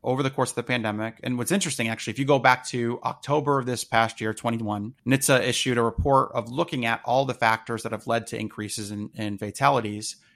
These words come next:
And distracted driving was in that report. In fact, it was very well done. It, it, it went into a number of details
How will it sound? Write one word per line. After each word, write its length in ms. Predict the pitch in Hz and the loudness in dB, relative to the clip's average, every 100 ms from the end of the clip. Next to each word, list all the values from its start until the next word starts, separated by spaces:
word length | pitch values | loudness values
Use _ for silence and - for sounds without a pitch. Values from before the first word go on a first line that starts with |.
| _ _ - | _ _ -4
And 160 | 120 120 | -2 -2
distracted 380 | - 165 160 | 6 6 6
driving 460 | 131 135 127 120 110 | 6 6 6 0 -2
was 540 | 110 135 127 120 - - | 4 4 6 2 -4 -6
in 100 | 113 | -6
that 160 | 107 120 | -4 -6
report. 340 | 110 147 - | -4 0 0
In 80 | 143 | -2
fact, 200 | 117 - | -6 -4
it 20 | |
was 140 | 104 | -8
very 300 | 101 139 135 | 0 2 2
well 340 | 110 113 113 110 | 2 2 2 0
done. 360 | 104 120 104 | -2 -2 -2
It, 120 | 104 - | -6 -8
it, 240 | 113 110 123 | -10 -8 -4
it 60 | |
went 140 | 120 117 | -2 -2
into 160 | - | -4
a 40 | 107 | -4
number 340 | 110 120 127 | -2 0 -2
of 100 | 104 | -2
details 680 | 113 104 104 101 101 101 | -6 -4 -4 -4 -4 -8